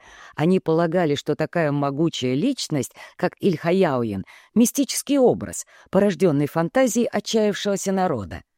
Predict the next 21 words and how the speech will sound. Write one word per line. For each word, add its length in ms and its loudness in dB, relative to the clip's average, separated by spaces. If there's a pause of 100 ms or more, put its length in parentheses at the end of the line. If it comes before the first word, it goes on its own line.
(400)
И 100 0
всё 300 -2
же 120 -2
он 100 -2
существует. 840 -4 (440)
И 100 0
я 160 4
разговариваю 760 2
с 140 -6
ним 200 -2 (220)
в 80 -20
кают-компании 840 2
французской 600 0
яхты, 460 -2 (240)
стоящей 580 0
на 100 0
якоре 480 2 (260)
в 160 -2
гавани 420 2
Монастир. 640 -4 (960)
Террористы 880 -4